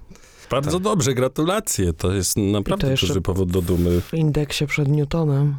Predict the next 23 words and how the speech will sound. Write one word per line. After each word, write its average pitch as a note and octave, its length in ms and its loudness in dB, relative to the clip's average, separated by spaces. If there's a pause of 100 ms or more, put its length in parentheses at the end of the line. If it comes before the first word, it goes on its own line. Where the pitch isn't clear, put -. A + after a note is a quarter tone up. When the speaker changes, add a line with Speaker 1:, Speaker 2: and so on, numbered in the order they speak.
Speaker 3:
Czy - 260 -2
można D#3 500 0
twoją D3+ 480 -2 (180)
pracę, D3+ 400 -2
twoją D3 380 0
działalność C#3+ 560 0
naukową C#3 640 0
sprowadzić C#3 720 -4
do C#3+ 120 -4
tego, C#3 340 -4
że C#3+ 120 -4
w C#3 80 -6
zasadzie, C#3 560 -2 (680)
e, D#2 320 -4
w - 160 -12
tej - 160 -4
społecznej - 520 -2
odpowiedzialności, C3 920 -2
której B2+ 300 -4
szukamy, C3 580 -2 (640)
mm, C#2+ 680 0
projektowane C3+ 720 0
budynki, C#3 1040 -2